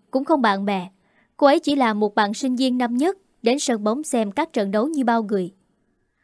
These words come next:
Thời gian qua, tôi và Thùy Linh cãi nhau, nên tôi đã cố tình tạo tình huống hiểu lầm để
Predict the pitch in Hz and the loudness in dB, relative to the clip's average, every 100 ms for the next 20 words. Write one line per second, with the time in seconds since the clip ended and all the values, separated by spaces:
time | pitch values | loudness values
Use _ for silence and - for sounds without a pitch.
0 | _ - 240 240 240 240 233 226 _ _ | _ 2 4 4 2 0 0 -2 _ _
1 | _ - 240 226 214 214 208 240 240 190 | _ 4 4 4 2 0 2 0 -2 -4
2 | 202 240 220 - _ _ _ 240 233 233 | 0 0 0 -4 _ _ _ 0 2 2
3 | 220 214 - 302 381 226 208 208 202 220 | 0 0 2 0 2 0 0 0 0 0
4 | 214 247 359 226 202 233 190 185 _ _ | 0 -2 -2 -2 0 0 -2 -6 _ _
5 | - | -2